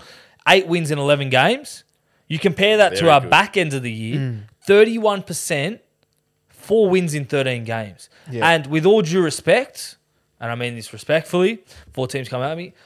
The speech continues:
Speaker 1: those wins that we had were against the Tigers.
Speaker 2: Yep. So
Speaker 1: Um,
Speaker 2: last place.
Speaker 1: I mean, we had a good, aga-, good one against the Warriors.
Speaker 2: That was lucky in the rain.
Speaker 1: Yeah,
Speaker 2: We played
Speaker 1: in
Speaker 2: good
Speaker 1: the
Speaker 2: that
Speaker 1: rain.
Speaker 2: game.
Speaker 1: I think we
Speaker 2: <laughs>
Speaker 1: beat Dragons somewhere in there.
Speaker 2: Yeah.
Speaker 1: And maybe the Titans. Like,
Speaker 2: Yeah.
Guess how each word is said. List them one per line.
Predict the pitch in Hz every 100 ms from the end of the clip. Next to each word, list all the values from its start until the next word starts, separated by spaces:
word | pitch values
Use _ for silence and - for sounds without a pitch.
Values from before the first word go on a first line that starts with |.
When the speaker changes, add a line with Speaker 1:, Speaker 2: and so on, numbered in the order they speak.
| _ -
Speaker 1:
those | 196 170
wins | 147 170 165
that | 151
we | 139
had | 123 151 247 269 _ _ _ _
were | 113 117
against | 117 113 104 - _ _ _
the |
Tigers. | - 135 185 226 277 - - _ _ -
Speaker 2:
Yep. | - _ _ _
So | -
Speaker 1:
Um, | 110 107
Speaker 2:
last | 92 -
place. | 101 143 -
Speaker 1:
I |
mean, | 135
we | 131
had | 131
a | 123
good, | 147
aga-, | 156 139 135 -
good | 131
one | 147
against | 143 131 -
the | 117
Warriors. | 151 214 247 254 - - _ _
Speaker 2:
That | 98 101
was | 92
lucky | 92 92 104
in | 98
the | 90
rain. | 87 90 82 73
Speaker 1:
Yeah, | 131 131 113
Speaker 2:
We | 117
played | - 117
Speaker 1:
in | 139
Speaker 2:
good | 131
Speaker 1:
the |
Speaker 2:
that | 143
Speaker 1:
rain. | 160 165
Speaker 2:
game. | 90
Speaker 1:
I |
think | 135 151 143 131
we | -
Speaker 2:
<laughs> | 165
Speaker 1:
beat | 139
Dragons | 113 131 143 180 185 190 -
somewhere | 190 185 180 175
in | 175
there. | 170 170 175 160 -
Speaker 2:
Yeah. | 87 - _ -
Speaker 1:
And | 143 -
maybe | 147 151 170 170
the | 147
Titans. | - 127 110 98 92 - _ _
Like, | 185 165 - _ _
Speaker 2:
Yeah. | _